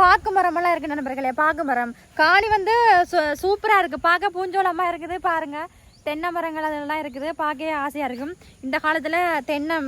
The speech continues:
ப-, ஒரு தேங்காய் வந்து நூத்தி எண்பது ரூபா, இருநூறு ரூபாய்க்கு போகுது நண்பர்களே. தென்னை மரம் இருக்கிற காணி வாங்கினா தான் உங்களுக்கு லாபமா இருக்கும். ஆ, அதனால இந்த காணியில வந்து விலையை வந்து நீங்க அவர்கிட்ட தான் கேட்கணும்.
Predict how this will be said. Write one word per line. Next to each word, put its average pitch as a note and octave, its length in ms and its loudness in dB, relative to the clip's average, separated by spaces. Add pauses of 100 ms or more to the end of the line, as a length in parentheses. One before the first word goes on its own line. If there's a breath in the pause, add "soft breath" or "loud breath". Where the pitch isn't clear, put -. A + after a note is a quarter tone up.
ப-, B3 160 4 (180)
ஒரு C#4+ 180 0
தேங்காய் D#4+ 260 2
வந்து D#4 200 -4
நூத்தி E4 260 -4
எண்பது D4 220 -2
ரூபா, D#4+ 180 2
இருநூறு D4 260 -6
ரூபாய்க்கு C#4 280 -6
போகுது C4+ 260 -2
நண்பர்களே. A#3+ 400 -8 (500 loud breath)
தென்னை D#4 260 -2
மரம் E4+ 220 0
இருக்கிற D#4 200 -2 (120)
காணி D#4+ 240 0
வாங்கினா D#4 320 -2
தான் E4+ 100 -2
உங்களுக்கு C#4+ 300 -4
லாபமா D4+ 380 0
இருக்கும். G3+ 280 -6 (400 loud breath)
ஆ, C4 40 6 (360)
அதனால D#4 320 2 (300)
இந்த C#4+ 200 -6
காணியில F4+ 400 0
வந்து E4 220 -4
விலையை E4+ 280 0
வந்து E4 180 -4 (120)
நீங்க F4 220 -4
அவர்கிட்ட D4+ 340 -2
தான் E4 220 -6
கேட்கணும். C#4+ 400 -6